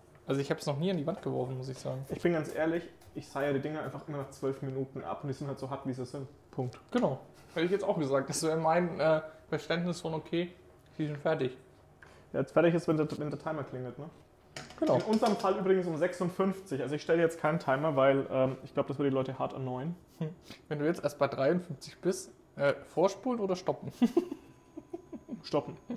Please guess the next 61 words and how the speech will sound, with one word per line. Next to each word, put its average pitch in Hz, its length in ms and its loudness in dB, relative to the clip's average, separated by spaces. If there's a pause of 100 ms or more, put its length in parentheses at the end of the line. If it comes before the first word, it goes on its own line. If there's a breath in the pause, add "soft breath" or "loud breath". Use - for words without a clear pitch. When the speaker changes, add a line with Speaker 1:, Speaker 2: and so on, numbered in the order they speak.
(140)
Speaker 2:
Also 202 200 4
nee, 208 180 6
nee, 208 160 4
nicht 208 340 0
die 196 60 6
Minutenzeit, 190 640 6
sondern 175 320 4
die, 165 220 8
die 160 120 4
Zeit 165 320 6
auf - 140 -2
der, 143 180 4
der 135 160 -2
Uhr 175 200 4
tatsächlich. - 540 -6
Speaker 1:
Mhm. 202 360 -4 (420 soft breath)
Speaker 2:
Zu - 140 -2
Speaker 1:
Okay. - 80 2
Speaker 2:
eurer 147 120 6
Information, 147 520 0
es 135 140 -8
ist - 360 -10
neunzehn 120 440 -2
Uhr 127 80 -6
vierundvierzig. 135 640 -2 (100)
Also 123 160 -6
Speaker 1:
Bist 120 120 2
Speaker 2:
da, - 20 0
Speaker 1:
du - 60 2
Speaker 2:
wo 185 60 6
Speaker 1:
damit 185 180 8
Speaker 2:
wir - 40 -2
sind. 180 120 4
Speaker 1:
zufrieden 269 340 0
oder 240 160 2
soll 175 140 0
ich 175 80 -2
noch 175 100 -2
ein 160 60 -6
bisschen 160 180 -4
Speaker 2:
Es - 80 -2
ist 139 60 0
Speaker 1:
kleiner 139 80 0
machen? 240 140 4
Speaker 2:
wunderschön, 226 320 4
wenn 180 80 4
du 165 40 4
die 170 60 4
Klinge 202 260 2
nicht 202 140 4
über 185 160 6
das 175 160 2
Brett 185 340 2
ziehst, 226 240 -2
dann 190 100 2
bin 190 120 2
ich 180 160 -6
echt - 180 -2
glücklich. 120 320 0
Speaker 1:
Jawohl, 165 340 6
Chef. 214 280 2